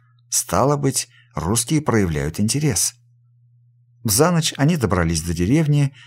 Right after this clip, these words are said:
и обосновались на опушке леса. Места для наблюдения хорошие, но далеко. До деревни две сотни метров. И ближе не подберёшься. Местность открытая, укрыться негде.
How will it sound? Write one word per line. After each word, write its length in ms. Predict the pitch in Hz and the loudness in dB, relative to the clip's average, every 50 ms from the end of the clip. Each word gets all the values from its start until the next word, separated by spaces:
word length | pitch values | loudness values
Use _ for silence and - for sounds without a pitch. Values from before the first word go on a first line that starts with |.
| - _ _ _ | -20 _ _ _
и 100 | 151 165 | 0 2
обосновались 720 | 175 135 113 - - - 82 78 87 104 123 127 120 - - | 2 2 0 -2 -2 0 0 0 2 0 0 0 -2 -2 -2
на 120 | 82 80 | -2 -4
опушке 440 | 78 - - 92 95 - - - 95 | -4 -4 -6 -6 -6 -4 -4 -4 -4
леса. 540 | 85 87 85 73 71 - - - - - - _ _ _ _ _ _ _ _ _ _ _ _ | -2 -2 -2 -2 -2 -4 -4 -6 -8 -16 -20 _ _ _ _ _ _ _ _ _ _ _ _
Места 380 | - 110 120 117 - - 170 165 | 0 2 2 2 2 2 0 2
для 160 | 127 104 101 | 2 0 2
наблюдения 560 | 98 98 98 92 107 110 95 104 92 82 82 | 2 2 2 2 0 0 0 0 0 0 0
хорошие, 720 | 80 - - 92 - 76 73 131 - - 67 64 - - - - - _ _ _ _ | -2 -2 -4 -4 -2 -2 -2 -4 -4 -6 -6 -10 -12 -14 -18 -20 -20 _ _ _ _
но 180 | 120 143 160 | 0 0 2
далеко. 600 | 156 131 143 135 139 135 - - 65 64 58 - - _ _ _ _ _ _ | 2 0 0 0 0 -4 -4 -8 -8 -8 -8 -10 -12 _ _ _ _ _ _
До 120 | - 90 98 | -2 -2 0
деревни 460 | 87 95 92 135 165 160 147 151 143 | 0 2 2 2 2 4 4 2 2
две 300 | 117 92 - 104 139 151 | 2 0 0 0 0 0
сотни 360 | - - - 123 - 131 127 | 0 -2 -2 -2 0 0 2
метров. 560 | 120 120 104 85 - - - - - - - - _ _ _ _ _ _ _ _ _ _ | 2 4 2 0 -2 -6 -10 -10 -12 -14 -16 -20 _ _ _ _ _ _ _ _ _ _
И 120 | - 143 | 0 2
ближе 360 | 151 147 143 156 180 170 156 127 | 2 4 2 2 2 4 4 4
не 100 | 107 95 | 2 2
подберёшься. 800 | 95 90 85 87 101 92 87 73 71 - - - - - - - _ _ _ _ _ _ | 0 -2 -2 0 0 0 0 -2 -2 -2 -2 -4 -4 -8 -12 -16 _ _ _ _ _ _
Местность 420 | - 101 107 101 - 101 98 - | 0 2 2 2 0 -2 -2 -2
открытая, 640 | 87 80 - - 139 143 139 - 78 71 67 - - _ _ _ | -4 -4 -4 -2 -2 -2 -2 -2 -4 -4 -4 -8 -12 _ _ _
укрыться 500 | - 95 90 - 110 110 107 - - 107 | -8 -8 -4 -2 -2 -2 0 0 2 2
негде. 520 | 127 147 143 113 82 - - - - - | 2 2 0 0 -4 -6 -8 -10 -12 -16